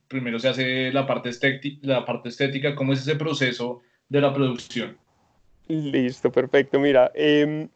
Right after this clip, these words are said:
Speaker 2: básicamente tenemos un proceso que claramente,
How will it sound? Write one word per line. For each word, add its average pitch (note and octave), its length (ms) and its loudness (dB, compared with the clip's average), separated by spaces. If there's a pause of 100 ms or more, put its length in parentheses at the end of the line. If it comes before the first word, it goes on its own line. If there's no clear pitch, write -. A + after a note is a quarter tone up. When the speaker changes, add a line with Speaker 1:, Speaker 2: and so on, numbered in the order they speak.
(160)
Speaker 2:
básicamente F3 480 2
tenemos F3+ 600 0 (380)
un E3+ 140 -4
proceso F3+ 480 2
que C3+ 420 4 (380)
claramente, E3 720 2